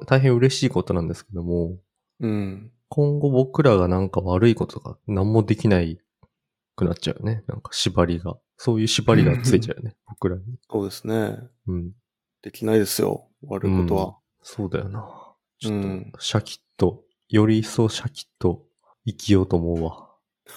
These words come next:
Speaker 2: <laughs> そうだな。
Speaker 1: うん。身の引き締まる思いでございます。
Speaker 2: うん。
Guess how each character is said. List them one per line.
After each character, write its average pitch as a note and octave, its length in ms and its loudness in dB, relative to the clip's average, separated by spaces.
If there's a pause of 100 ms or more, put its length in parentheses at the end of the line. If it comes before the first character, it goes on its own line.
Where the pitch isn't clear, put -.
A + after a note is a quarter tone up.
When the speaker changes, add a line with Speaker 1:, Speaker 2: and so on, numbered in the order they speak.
(240)
Speaker 2:
<laughs> D3+ 300 -2 (2000)
そ - 240 -8
う - 40 -6
だ - 100 -16
な。 G#2+ 580 -18
Speaker 1:
う F#2 60 -4
ん。 F2+ 380 -10
身 G2+ 160 0
の G#2+ 100 2
引 G2 60 0
き - 220 -4
締 - 180 0
ま G#2+ 120 8
る F2+ 120 6
思 F2 180 6
い E2+ 60 4
で - 80 -12
ご E2 120 -6
ざ D#2+ 120 -4
い - 20 -8
ま D#2 100 -10
す。 - 220 -20 (180)
Speaker 2:
う - 40 -12
ん。 G2 580 -8